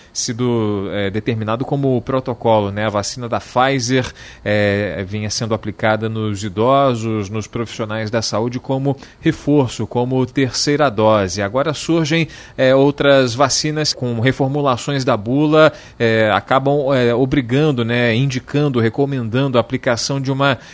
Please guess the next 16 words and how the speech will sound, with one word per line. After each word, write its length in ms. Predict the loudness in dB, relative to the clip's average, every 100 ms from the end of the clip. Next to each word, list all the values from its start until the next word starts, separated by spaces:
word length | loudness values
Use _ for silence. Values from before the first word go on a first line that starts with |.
| -12
de 80 | -4
uma 140 | -2 -2
dose 480 | 2 2 2 0
extra, 460 | 2 2 0 -4 -6
né? 100 | -6
Por 160 | -6 -6
exemplo, 320 | -2 -4 -2 0
a 140 | 2 2
AstraZeneca, 760 | 0 -2 -2 -2 -4 0 0 0 -14 -4
é, 420 | -2 0 0 -2
indica 500 | -2 -4 -2 -2 -2
que 560 | 0 0 2 2 2 2
é, 60 | 0 -12 -20 -8
ha-, 300 | -6 -4 -4
ha-, 180 | -2 -2
haverá 420 | 2 4 4